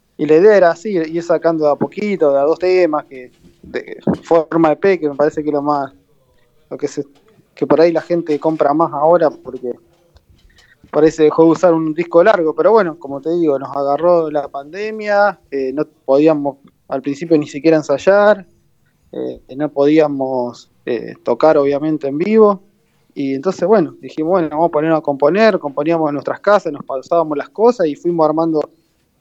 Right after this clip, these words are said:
las canciones, y cuando se activó todo, bueno, pudimos grabar cinco, que lo estamos terminando, ya casi la tenemos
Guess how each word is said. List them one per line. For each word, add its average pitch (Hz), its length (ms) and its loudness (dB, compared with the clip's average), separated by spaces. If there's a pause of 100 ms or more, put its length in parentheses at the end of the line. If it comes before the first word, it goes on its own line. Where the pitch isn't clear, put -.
(600)
las 151 160 -6
canciones, 220 720 -4
y 131 680 -12 (100)
cuando 135 220 2
se 143 100 -2
activó 160 380 4
todo, 226 160 4
bueno, 156 360 -2 (360)
pudimos 156 480 0
grabar 156 360 2
cinco, 220 580 -8
que 156 60 -12
lo 143 100 -6
estamos 160 300 -4
terminando, 156 500 -2
ya 151 160 -6
casi 151 240 -8
la 135 100 -8
tenemos 143 500 -6